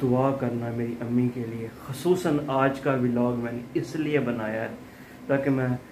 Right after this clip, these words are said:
अपनी अम्मी के लिए दुआ करवा सकूँ, ताकि जो भी ऑडियंस मुझे देखती है कि उनका ऑपरेशन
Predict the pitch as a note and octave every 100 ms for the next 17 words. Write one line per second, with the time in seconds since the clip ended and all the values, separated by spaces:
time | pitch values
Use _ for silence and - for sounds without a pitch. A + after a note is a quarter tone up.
0 | - - - - C3+ B2+ C#3+ C3+ C3 C3+
1 | B2 B2 A#2+ A#2+ A#2 A#2+ A#2+ A2+ A#2+ A#2
2 | A#2+ B2 A#2+ B2 B2 B2 A#2 B2+ B2+ C3
3 | A#2+ B2 A#2 A#2+ A#2+ A#2+ - - B2+ A#2+
4 | A#2+ A2+ A#2+ A#2 - B2+ A#2 - - -
5 | - - - - - - - C#3 C#3 C3+
6 | B2+ B2 C3 C3 B2+ C#3 C3+